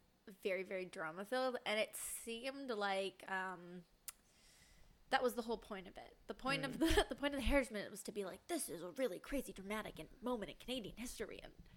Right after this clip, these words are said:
Speaker 2: <laughs>
Speaker 1: Pa almost didn't make it, and
Speaker 2: Pa almost didn't make it.
Speaker 1: Yeah, that's one of the iconic lines is that, anyway, there's, I, I know you'll get into this, but for those who haven't watched it, there's, like, a father, and I think it's his children.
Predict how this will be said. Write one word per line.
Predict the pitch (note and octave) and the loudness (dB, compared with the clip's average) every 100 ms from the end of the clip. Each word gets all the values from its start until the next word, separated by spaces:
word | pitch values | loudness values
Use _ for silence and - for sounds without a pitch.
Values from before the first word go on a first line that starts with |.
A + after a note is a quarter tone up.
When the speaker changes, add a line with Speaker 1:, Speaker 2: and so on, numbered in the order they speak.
| - | -4
Speaker 2:
<laughs> | - - - - - | 6 6 6 0 2
Speaker 1:
Pa | - E4 D4+ | 12 12 12
almost | - C4 B3 A3+ A#3 - | 12 10 10 4 4 6
didn't | A#3+ G#3 F#3+ | 6 6 2
make | A3+ A#3 | 2 4
it, | E3 A#2+ - - | 2 2 0 0
and | G3 G3 | 6 8
Speaker 2:
Pa | A#3+ | 8
almost | G#3+ G#3+ G3+ | 8 4 2
didn't | G#3 G3 | 0 2
make | F3+ F#3+ - | 2 0 0
it. | - - - | -2 -4 0
Speaker 1:
Yeah, | F#3 D#3 A3+ | 4 6 10
that's | B3 | 8
one | C#4 C4+ | 8 2
of | C4 | 6
the | |
iconic | C4 B3 A3 F3+ F3+ F3 | 6 6 6 4 4 2
lines | F3 D#3+ C#3+ - - - | 2 2 -2 -4 -2 0
is | C#3 C3+ - | 0 -2 0
that, | C3+ G#2+ - - | 2 2 -2 -8
anyway, | C#3+ C3+ | -6 -4
there's, | - F#3 - - | 0 -2 0 0
I, | F#3 - - - | 0 0 -12 -4
I | F#3 | -2
know | E3+ | 0
you'll | E3+ F3 | -2 -2
get | D#3+ | -2
into | D3+ D3 | -4 -4
this, | B2 C#3+ - | -4 -4 -4
but | F#2+ - - | -4 -4 -4
for | - - - | -4 -4 0
those | G3 G#3+ | 4 4
who | A3 | 4
haven't | G3+ G3 F#3 | 0 -2 -2
watched | F3+ F3 - | -2 -2 -2
it, | E3+ D#3 - - - - - - - | -2 -2 -6 -16 -16 -16 -18 -20 0
there's, | G3+ F#3 F3+ | 2 2 2
like, | F3+ E3 D#3 | 2 2 2
a | D3 C#3+ | 2 2
father, | - - G#3 F#3+ F#3+ F#3 D#3+ E3 F#3 - - - | -2 4 10 10 10 8 6 4 0 -8 -2 6
and | A#3 | 8
I | A3 | 8
think | - B3+ F#4+ | 6 6 6
it's | G4 A#3+ | 4 4
his | G#3 | -2
children. | - G#3+ F#3 - | 2 4 4 2